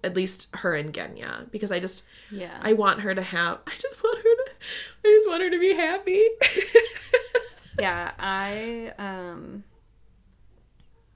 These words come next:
Speaker 2: definitely had an inkling that there was something going, more going on with
Speaker 1: I don't
Speaker 2: Genya.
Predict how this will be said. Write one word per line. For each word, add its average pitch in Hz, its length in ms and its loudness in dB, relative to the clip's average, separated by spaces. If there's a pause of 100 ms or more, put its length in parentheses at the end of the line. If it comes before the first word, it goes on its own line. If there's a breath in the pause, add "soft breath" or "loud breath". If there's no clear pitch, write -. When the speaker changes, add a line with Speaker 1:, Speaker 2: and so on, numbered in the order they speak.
(220)
Speaker 2:
definitely 196 380 -8
had 190 220 -6
an 175 120 -10
inkling 107 760 -12 (260)
that 151 460 -8 (1040)
there 175 180 -4
was 160 120 -10
something 170 400 -16
going, 170 240 -12 (340)
more 180 360 -10
going 160 300 -14
on - 160 -12
with - 160 -8 (180)
Speaker 1:
I 311 120 6
don't 403 140 -2
Speaker 2:
Genya. - 60 -4